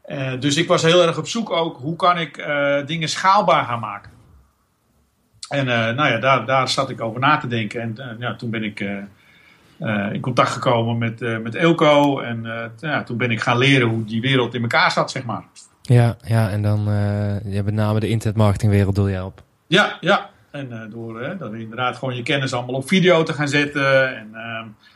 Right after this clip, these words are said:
Speaker 1: dingen te gaan opschrijven. Nou, eh, eh, hè, podcasts te gaan maken.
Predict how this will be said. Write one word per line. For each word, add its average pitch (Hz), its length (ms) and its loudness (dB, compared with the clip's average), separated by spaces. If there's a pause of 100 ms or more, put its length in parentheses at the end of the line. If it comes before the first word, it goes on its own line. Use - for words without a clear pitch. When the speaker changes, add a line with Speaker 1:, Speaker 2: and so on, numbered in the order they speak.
(300)
Speaker 1:
dingen 117 240 -6
te 127 100 -6
gaan 151 200 -2
opschrijven. 147 880 0
Nou, 117 340 -2
eh, 117 300 -14
eh, 120 60 -8 (180)
hè, 180 220 -6
podcasts 170 500 0
te - 80 -4
gaan 151 160 0
maken. 147 560 2